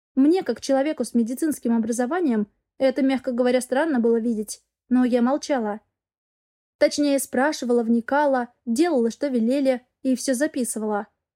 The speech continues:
Охрана смотрела одобрительно. Предполагаю, что они тоже все записывали и докладывали, куда велено. Племянники тоже писали.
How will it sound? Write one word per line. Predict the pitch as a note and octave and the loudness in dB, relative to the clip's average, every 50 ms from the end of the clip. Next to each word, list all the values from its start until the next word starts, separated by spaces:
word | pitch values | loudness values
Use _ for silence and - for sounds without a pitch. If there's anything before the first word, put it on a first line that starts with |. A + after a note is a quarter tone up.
| _ _ _ | _ _ _
Охрана | - A3+ A3 - - A#3 A3+ A3+ A#3 | -6 -6 -4 -2 0 0 2 2 0
смотрела | A#3 - B3+ B3+ B3+ - B3+ A#3+ A#3 A#3 | 0 0 -2 -2 0 0 0 0 0 2
одобрительно. | A3 C4 C4+ D4 C#4+ A#3+ - A#3+ A3+ A3 A3 A3 A3 _ _ _ _ _ _ _ _ | 0 0 0 -2 -4 -4 -2 -2 0 0 -2 -2 -6 _ _ _ _ _ _ _ _
Предполагаю, | - D#4 C4 - D4 D4 C#4+ C4 E4 F4 D#4+ B3 | -2 -2 0 2 2 2 2 2 2 0 0 0
что | - C4 B3+ | 0 0 0
они | C4 C4+ D4+ | 2 0 0
тоже | - F#4+ E4+ C4 A3+ | 0 -2 -2 -2 -2
все | - - A#3+ | 0 0 0
записывали | A#3 A#3 A#3 - D#4+ F4+ - - B3+ A#3+ A3 G#3+ G#3 - _ _ _ | 0 0 -2 -2 -2 -4 -4 -2 -4 -2 -2 -2 -2 -4 _ _ _
и | - C#4+ | -2 0
докладывали, | A#3 A#3+ A#3 - - B3+ C#4 C4 B3 A3+ A3 A3+ | 0 0 0 0 0 -2 0 0 -2 -2 -2 -2
куда | - - A3 A#3 A#3+ | -2 -2 -2 -2 -2
велено. | A#3 C#4+ D4 B3+ A#3 G#3+ G#3+ G#3+ G#3+ G#3 _ _ _ _ _ _ _ _ _ _ _ _ _ _ _ _ _ _ _ _ _ _ _ | -2 -2 -2 0 0 0 -2 -4 -4 -8 _ _ _ _ _ _ _ _ _ _ _ _ _ _ _ _ _ _ _ _ _ _ _
Племянники | - D#4+ E4 D#4+ E4 D#4+ D#4+ D#4+ D#4 - D#4+ | 0 2 4 4 4 2 2 0 0 -2 -4
тоже | - F4 E4+ C4+ A#3+ | -2 -2 -2 -2 -4
писали. | - A#3 A3+ - B3+ A#3 A3 G3+ G#3 G#3 | -4 -4 -6 -4 -2 -2 -2 -2 -4 -6